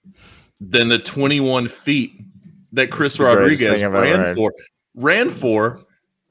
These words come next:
Speaker 1: against the Georgia defense, the leading S E C rusher. It, I, I, I did more work getting to my seat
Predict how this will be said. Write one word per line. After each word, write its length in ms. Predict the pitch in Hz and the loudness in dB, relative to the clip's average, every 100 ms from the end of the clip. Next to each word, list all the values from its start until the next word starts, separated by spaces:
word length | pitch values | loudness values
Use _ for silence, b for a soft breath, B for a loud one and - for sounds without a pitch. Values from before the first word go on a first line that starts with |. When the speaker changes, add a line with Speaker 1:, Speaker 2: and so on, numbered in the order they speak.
| _ 139 | _ -2
Speaker 1:
against 580 | 139 156 156 156 - _ _ | 0 0 -2 -6 -16 _ _
the 80 | 151 | -6
Georgia 300 | 147 160 160 143 | 0 0 0 -4
defense, 380 | 190 254 107 | -8 -8 -8
the 120 | - 147 | -2 0
leading 360 | 156 185 180 | 2 2 0
S 220 | 170 185 | 0 0
E 60 | 196 | -2
C 180 | - 175 | -6 -2
rusher. 400 | 170 185 113 - | -2 -2 -4 0
It, 220 | 165 185 - - | 2 2 0 -10
I, 580 | - 156 175 214 202 - | -2 0 0 0 -2 -2
I, 260 | 131 170 214 - - 143 | 0 0 -2 -8 -10 -2
I 160 | 190 | -2
did 200 | 240 240 160 | -2 -4 -4
more 180 | 170 | -2
work 240 | 160 147 117 | 0 0 -2
getting 220 | 139 139 | -6 -6
to 100 | 147 | -8
my 160 | 120 98 | -8 -10
seat 520 | - - - 143 - | -12 -14 -10 -10 -12